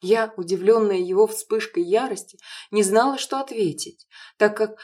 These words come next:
любой мой ответ явно не удовлетворил бы его. Он, словно спичка, в любой момент мог вспыхнуть,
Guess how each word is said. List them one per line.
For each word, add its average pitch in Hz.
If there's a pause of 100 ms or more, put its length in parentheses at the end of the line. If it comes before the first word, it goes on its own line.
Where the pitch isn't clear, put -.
(100)
любой 185
мой 262
ответ 214
явно 170
не 160
удовлетворил 156
бы 139
его. 135 (180)
Он, 330
словно 208
спичка, 202 (220)
в 208
любой 240
момент 254
мог 202
вспыхнуть, -